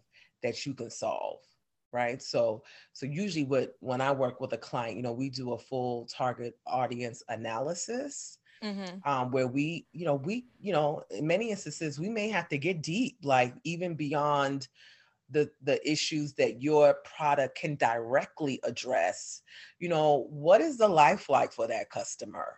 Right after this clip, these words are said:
Speaker 1: You know, um, what does that, you know, what's that profile look like? You know, what's that client look like? What do they,
Speaker 2: Mm-hmm.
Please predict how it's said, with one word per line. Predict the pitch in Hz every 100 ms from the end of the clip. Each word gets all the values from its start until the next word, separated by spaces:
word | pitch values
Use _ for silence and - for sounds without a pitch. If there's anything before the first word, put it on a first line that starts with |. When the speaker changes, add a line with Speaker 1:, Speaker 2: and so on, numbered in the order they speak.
| _
Speaker 1:
You | 147
know, | 135 123 117 110 107 -
um, | 127 123 113 113 117 127 _ _ -
what | 170 208
does | 208 196
that, | 175 185 185 - _
you | 185
know, | 160 143 151 -
what's | 87 - 87 147 196 -
that | - -
profile | 202 196 - 135
look | 131 131
like? | 127
You | 151
know, | 135 127 123
what's | 135 165 -
that | 180 175
client | 185 170 160 -
look | 131 175 180
like? | 123 101 -
What | 131 156
do | 175
they, | 175 160
Speaker 2:
Mm-hmm. | 156